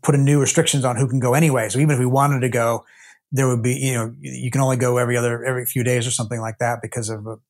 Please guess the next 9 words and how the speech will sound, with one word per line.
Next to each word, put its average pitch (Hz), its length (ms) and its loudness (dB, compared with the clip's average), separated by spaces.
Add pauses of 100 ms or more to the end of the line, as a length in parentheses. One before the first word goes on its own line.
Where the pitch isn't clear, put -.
a 123 100 -12
desire 120 520 -2
to 113 160 -6 (360)
thin 139 280 0
the 123 60 -2
number 123 300 -2
of 110 60 -4
reporters 123 440 -6
there. 110 240 -6